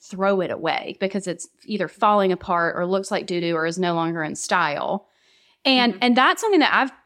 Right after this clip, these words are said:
Speaker 1: personally feel like I've learned and kind of leaned into over the last few years. And I would apologize for it. Like, when I would post stuff that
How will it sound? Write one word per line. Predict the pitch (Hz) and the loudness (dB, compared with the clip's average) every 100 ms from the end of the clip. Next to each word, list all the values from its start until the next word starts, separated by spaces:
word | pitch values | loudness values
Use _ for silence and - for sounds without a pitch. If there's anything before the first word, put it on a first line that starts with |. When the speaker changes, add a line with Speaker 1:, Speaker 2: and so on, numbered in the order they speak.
| _ _ - | _ _ -6
Speaker 1:
personally | 392 - 254 214 | -2 0 0 0
feel | 214 | 2
like | 196 196 | 2 0
I've | 185 | -2
learned | 185 180 185 175 | -2 -2 -2 -4
and | 175 | -4
kind | 196 185 | -2 -2
of | 180 | -2
leaned | 185 185 | -2 0
into | 180 - 185 | -2 -2 -2
over | 180 196 | -2 0
the | 196 | 0
last | 208 220 - | 0 -2 -6
few | 220 202 | -6 -2
years. | 220 311 254 226 | 2 4 4 2
And | - 311 | 2 4
I | 349 | 6
would | 427 | 4
apologize | - 277 254 359 269 220 | 2 2 2 4 2 2
for | - 214 | 0 0
it. | - | 2
Like, | 196 214 | 0 0
when | 208 | 0
I | |
would | 240 214 | 0 -2
post | - 190 208 - - - | -2 -2 -2 -4 -10 -12
stuff | - 214 196 196 | -2 2 2 0
that | 202 175 | 0 0